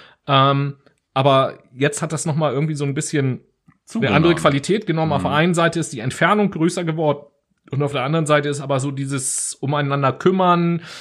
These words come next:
Speaker 1: sich gegenseitig helfen, sich gegenseitig Nachrichten schreiben, sich online mal treffen, viel stärker geworden, als das eben halt vorher der Fall gewesen ist. Und, äh, das ist auf jeden Fall etwas,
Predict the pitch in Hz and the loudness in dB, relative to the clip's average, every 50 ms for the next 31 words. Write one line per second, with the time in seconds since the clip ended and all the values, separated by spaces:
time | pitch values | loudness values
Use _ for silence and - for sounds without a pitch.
0 | - - - - 131 131 - 151 147 151 151 131 143 139 135 135 - - 131 127 | -20 -14 -10 -8 -8 -2 0 0 2 2 2 2 2 2 0 0 -2 0 4 4
1 | 147 165 175 180 175 - 165 160 156 156 156 156 156 143 139 139 135 - 151 147 | 6 6 4 4 2 0 0 0 0 0 0 0 -2 -2 -4 -6 -4 -4 -4 -2
2 | 156 139 143 135 127 117 123 127 143 165 - 156 143 - - 147 - - 139 143 | 0 0 -2 -2 -2 0 2 2 2 2 0 -4 -10 -8 -8 -8 -4 -2 0 0
3 | 139 139 139 135 131 123 - - 143 151 165 156 143 143 135 131 135 135 131 - | 0 0 0 -2 -4 -4 -2 -2 0 0 2 2 2 4 4 4 2 2 0 -2
4 | - 139 - - 143 131 - 151 135 - - 131 135 131 147 123 113 113 110 110 | -4 -4 -2 -2 -4 -4 -4 -6 -6 -2 0 0 0 2 2 0 2 2 2 2
5 | 110 117 117 120 117 90 107 110 - - - 110 - - - 123 107 107 110 110 | 2 2 2 2 0 -2 -2 -4 -6 -8 -8 -8 -8 -8 -6 -6 -4 -2 -2 -4
6 | 104 - - 123 110 113 104 95 87 - - 90 90 87 92 90 92 95 98 107 | -4 -4 -4 -4 -2 -2 -2 -2 -4 -4 -4 -4 -4 -4 -6 -6 -4 -4 -6 -4
7 | 117 135 170 - - - - - - - - - - - - - _ - _ - | -4 -4 -6 -6 -8 -12 -20 -20 -20 -20 -20 -20 -20 -20 -20 -20 _ -10 _ 2
8 | 127 127 131 127 123 120 - 127 123 120 120 - 165 180 226 202 190 175 165 - | 2 4 4 2 2 -2 -2 2 2 2 4 4 0 -2 0 0 0 0 0 0
9 | 175 170 - - 143 123 131 131 - - 151 147 151 - | 0 0 2 0 0 0 -2 -2 2 2 2 2 2 -2